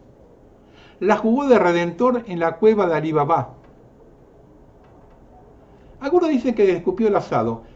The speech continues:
y eso es justo lo que quieren que crean. Buscaron el mismo efecto que con el video de Damon y Mani. Una excelente actuación de uno de sus mejores actores. Para muchos, Milei blanqueó su imagen.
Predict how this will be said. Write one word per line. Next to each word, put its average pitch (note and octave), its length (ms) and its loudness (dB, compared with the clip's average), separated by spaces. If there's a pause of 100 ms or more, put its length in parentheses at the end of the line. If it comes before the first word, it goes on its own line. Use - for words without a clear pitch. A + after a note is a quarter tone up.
(160)
y A3+ 200 0
eso B3 160 -2
es - 60 -6
justo A#3 440 -2
lo F#3 180 0
que D#3 200 -8
quieren F#3 420 0
que D#3+ 180 -8
crean. B2+ 600 -6 (720)
Buscaron G3 440 0
el G3 80 2
mismo A3+ 180 4
efecto A#3+ 380 -2
que E3 80 0
con D#3 160 -2
el D3+ 80 -4
video F#3 320 0
de E3+ 40 0
Damon E3 300 -4
y E3 80 -4
Mani. A#2 400 -4 (1040)
Una G3+ 160 -2
excelente G3+ 460 0
actuación A3+ 500 -2
de F3+ 60 2
uno G3 220 2
de D#3+ 80 -2
sus D#3 120 -8
mejores D#3 400 -2
actores. D3+ 500 -2 (1120)
Para F#3+ 220 2
muchos, B3 560 0
Milei F#3+ 320 0
blanqueó F3 460 -2
su G3 100 -12
imagen. B2 560 -8